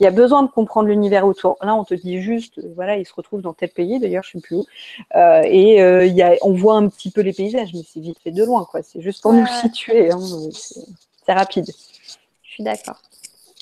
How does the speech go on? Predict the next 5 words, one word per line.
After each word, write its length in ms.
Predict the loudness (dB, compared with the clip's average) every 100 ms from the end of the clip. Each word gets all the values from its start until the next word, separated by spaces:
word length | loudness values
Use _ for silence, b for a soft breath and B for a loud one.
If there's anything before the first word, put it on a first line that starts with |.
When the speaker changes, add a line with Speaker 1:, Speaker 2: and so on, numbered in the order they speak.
| -20 B B B B B B 0
Speaker 2:
Euh, 360 | 2 2 0 0
du 200 | -2 0
coup, 180 | 0 -2 -2
pour, 240 | -4 0
euh, 1160 | 0 2 0 0 0 0 0 0 -2 -2 -2